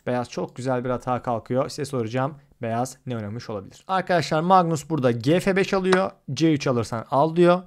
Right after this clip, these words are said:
Sürelere baktığımız zaman bir saatten fazla süresi var karşısının. Rakibinde yirmi dokuz dakikası var. At çarpı C üç almış siyahlar. B C üç, fil çarpı C üç ve artık siyah mutlu. Niye? Şiş attı.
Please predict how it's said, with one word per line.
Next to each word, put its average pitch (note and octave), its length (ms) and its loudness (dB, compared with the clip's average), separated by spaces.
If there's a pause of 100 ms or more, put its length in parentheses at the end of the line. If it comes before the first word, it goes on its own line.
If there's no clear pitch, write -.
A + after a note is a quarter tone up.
(260)
Sürelere E3 420 0
baktığımız D#3 420 -2
zaman C#3 360 -2
bir F3+ 120 0
saatten C#3 560 0
fazla C#3+ 280 0
süresi C3+ 340 -2
var A#2 140 0
karşısının. C3+ 420 -4
Rakibinde B2+ 400 -4
yirmi C3 220 -4
dokuz C3 220 -4
dakikası A2 440 -6
var. F3 180 2 (380)
At - 180 0
çarpı F3 260 2
C D#3 140 4
üç C#3+ 120 -2
almış B2 220 2
siyahlar. C3+ 440 0 (280)
B F#3 260 4
C C#3+ 140 2
üç, G#3 280 -4 (160)
fil A3+ 240 -2
çarpı E3 340 2
C D#3+ 140 2
üç F#3 320 -4
ve D#3+ 80 -2
artık G3+ 340 0
siyah F3+ 380 0 (100)
mutlu. F3+ 460 -2
Niye? F#3+ 360 0 (340)
Şiş G3 240 0
attı. G3 480 0